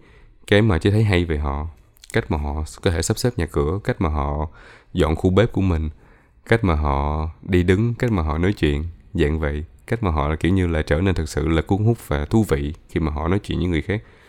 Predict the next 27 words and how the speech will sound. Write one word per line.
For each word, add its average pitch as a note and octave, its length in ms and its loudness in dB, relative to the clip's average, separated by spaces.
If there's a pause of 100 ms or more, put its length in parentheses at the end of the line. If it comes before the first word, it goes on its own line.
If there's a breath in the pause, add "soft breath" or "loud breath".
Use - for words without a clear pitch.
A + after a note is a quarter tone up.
(580 soft breath)
Và F#2 120 6
thành D#2+ 140 4
đó, F2+ 160 4
t-, - 340 -8
từ F2+ 140 8
đó F#2 220 6
thì A2 60 2
mình E2+ 140 4
mới E2 160 2
có, A#2 420 0
mình D#2+ 180 2
có G#2 60 2
hình E2 180 2
dung E2+ 200 4
được D2+ 120 -4 (120)
những D#2 280 -2
cái, G#2+ 480 0 (420 loud breath)
khi G2 100 4
mà F2 80 6
dung F2+ 220 6
nạp D2+ 120 2
nó G#2 120 0
vào E2+ 140 2
mình D2+ 200 0
thì D2+ 100 -4
mình D2 180 0
cũng F2 200 2